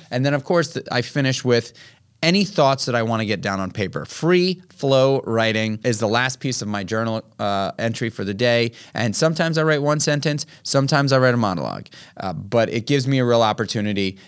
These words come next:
to just, uh, to, to, to, to get the thoughts from in between my two ears onto paper, making them a bit more real. When things stay in your head,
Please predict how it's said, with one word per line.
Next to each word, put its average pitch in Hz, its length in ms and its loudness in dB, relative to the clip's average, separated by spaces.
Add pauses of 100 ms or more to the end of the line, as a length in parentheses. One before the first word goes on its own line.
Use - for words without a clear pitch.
(120)
to 107 160 -4
just, 104 480 -2
uh, 92 400 -2
to, - 260 -6
to, - 160 -6
to, - 300 -2
to - 320 -2
get 131 420 0
the 131 120 0
thoughts 135 440 -2
from 117 220 -4
in 123 180 -2
between 127 320 -2
my 113 180 0
two 117 200 -2
ears 131 400 -2 (220)
onto 117 300 -2
paper, 135 480 -2 (160)
making 120 380 0
them 113 220 0
a 107 80 -6
bit 120 420 -4
more 101 460 -4
real. 87 420 -10 (360)
When 110 180 -4
things 156 280 0
stay 127 540 2
in 107 520 -2 (360)
your 104 200 -4
head, 131 640 -2